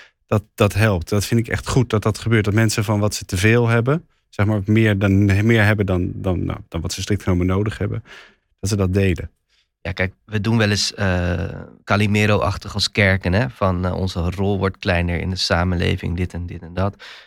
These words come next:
Speaker 2: Maar laten we wel wezen, zonder de structuur van diaconieën in ons land en van kerken die op een of andere manier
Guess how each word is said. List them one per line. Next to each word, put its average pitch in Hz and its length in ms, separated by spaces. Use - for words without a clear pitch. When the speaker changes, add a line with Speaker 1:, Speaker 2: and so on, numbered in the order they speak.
Speaker 2:
Maar 95 220
laten 101 260
we 95 40
wel 101 200
wezen, 98 400
zonder 110 580
de 95 320
structuur - 600
van 107 140
diaconieën 101 800
in 95 140
ons 92 200
land 98 320
en 98 120
van 101 220
kerken 110 380
die 98 100
op 95 140
een 131 220
of 117 80
andere 104 240
manier 101 420